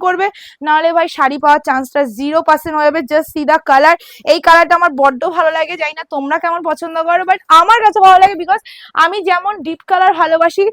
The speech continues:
তেমনি আমি কিন্তু লাইট কালার পরতেও ভালোবাসি, তোমরা অনেকেই জানো আমি লাইট শেড শাড়ি পরতে ভীষণ ভালোবাসি। So এসএস নিয়ে বুকিং করবে, this is the final looking। এই কালারটা কিন্তু বড্ড সুন্দর, ঠিক আছে? আমার কাছে কিন্তু ভীষণ ভালো লেগেছে, অবশ্যই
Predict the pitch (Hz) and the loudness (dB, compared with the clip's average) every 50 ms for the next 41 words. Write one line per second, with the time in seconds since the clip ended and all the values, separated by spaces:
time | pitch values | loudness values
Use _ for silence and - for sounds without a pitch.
0 | - - - - _ _ - 349 349 359 370 381 403 392 370 359 370 339 359 349 | -6 -14 -20 -20 _ _ -2 -2 -2 -2 -4 -4 -2 0 0 0 -4 -8 -12 -6
1 | 302 392 403 330 285 277 277 285 - - - - 320 330 339 302 - 311 254 - | -4 -4 -2 2 4 2 2 2 -2 -6 -2 -2 0 0 -2 -4 -6 -8 -10 -6
2 | _ 330 349 330 311 285 254 262 269 277 277 320 269 294 294 294 277 262 269 277 | _ -2 -2 2 2 2 2 2 0 -2 -4 -6 -10 -8 -6 -6 -6 -6 -8 -10
3 | - 320 339 285 294 277 277 320 349 302 294 285 285 269 269 269 294 - - - | -6 -6 -4 0 0 0 2 2 0 0 -2 -2 -2 0 2 2 2 -2 -10 -12
4 | 349 320 - _ - 294 - 320 294 285 294 - 294 254 - 311 277 269 233 - | -12 -12 -12 _ -16 -12 -8 -8 -8 -8 -8 -12 -14 -12 -12 -12 -12 -12 -10 -10
5 | 285 285 262 262 247 240 240 247 262 247 330 349 - - - - _ _ 339 320 | -10 -8 -6 -6 -6 -4 -4 -6 -8 -8 -12 -16 -16 -20 -20 -20 _ _ 2 2
6 | 311 339 - 403 415 427 359 370 392 403 403 370 339 349 - - 370 370 370 359 | 2 2 2 0 -2 -2 -2 -4 -10 -10 -10 -10 -10 -12 -12 -14 -16 -10 -6 -6
7 | 359 370 370 359 330 330 311 294 330 330 330 - - 359 359 381 381 392 392 392 | -4 -4 -6 -10 -10 -14 -6 -2 -2 -2 -2 0 0 2 2 2 2 2 2 2
8 | 381 339 320 330 311 349 370 403 - - - - - - _ _ 330 381 427 349 | 2 0 -2 -4 -6 -6 -8 -8 -10 -16 -20 -20 -20 -20 _ _ -4 -4 -2 0
9 | 415 392 392 381 370 392 370 330 370 370 359 262 220 240 254 262 262 240 233 294 | 2 4 4 2 2 -2 -6 -6 -8 -10 -10 -12 -8 -4 -4 -4 -4 -6 -10 -12
10 | 330 - - 269 254 247 247 247 330 370 403 359 285 254 226 - _ _ _ _ | -14 -12 -10 -10 -6 -6 -6 -4 0 0 0 2 0 -2 -4 -6 _ _ _ _
11 | _ _ _ _ _ _ _ _ _ _ _ _ _ _ _ _ _ _ 302 277 | _ _ _ _ _ _ _ _ _ _ _ _ _ _ _ _ _ _ -8 -2
12 | 277 277 277 277 262 285 269 277 262 269 269 254 247 311 320 349 349 349 339 349 | -2 -2 -2 -2 -6 -6 -10 -12 -12 -10 -12 -12 -10 -10 -2 0 2 2 2 0
13 | 349 349 359 - 392 415 - - - - - - - 302 330 330 339 427 427 - | -4 -6 -6 -8 -8 -8 -8 -14 -20 -20 -10 0 2 2 2 2 0 -2 -2 0
14 | - 440 | -2 -4